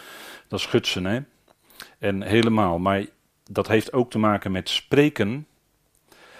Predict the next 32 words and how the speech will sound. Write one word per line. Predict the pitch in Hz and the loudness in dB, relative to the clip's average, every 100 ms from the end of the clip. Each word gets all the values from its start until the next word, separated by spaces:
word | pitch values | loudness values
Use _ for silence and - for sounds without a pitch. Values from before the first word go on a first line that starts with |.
| - _ | -20 _
En | 104 98 98 98 | -2 0 0 -6
het | 101 | -4
is | 104 | -4
wel | 95 98 | -2 0
mooi | 107 139 | 4 4
dat | 107 92 | 4 2
daar, | 95 92 90 87 _ | 2 0 -2 -6 _
eh, | 90 87 90 - | -8 -8 -8 -14
het | 101 | -16
woord | 95 92 95 - | -8 -8 -8 0
al | 139 117 | 2 2
of, | 107 98 - | 0 -6 -8
eh, | 101 87 - | -6 -6 -6
of | 92 | -10
ieder | - 117 131 101 | -8 0 0 0
in | 101 92 | -4 -6
zit. | 82 104 - - _ _ - - - - _ | -4 -6 -6 -20 _ _ -20 -20 -20 -20 _
Dat | - 104 | -6 -4
wil | 107 | 0
zeggen | 110 107 | 0 0
dat | 117 107 | -2 -4
je | |
dus | 110 107 - | -4 -4 -6
alles | - 165 123 - - | -6 -2 -4 -6 -4
kunt | 120 101 | -2 -2
spreken. | - - 151 160 - 85 67 - _ | -6 -6 -4 -4 -4 -10 -12 -20 _
En | - 101 | -10 -6
als | 98 | -4
dat | 95 85 | -6 -4
belemmerd | 92 139 139 - | 0 0 -2 -4
wordt, | 92 104 - - | -4 -4 -12 -14
dan | - 92 95 | -8 -6 -6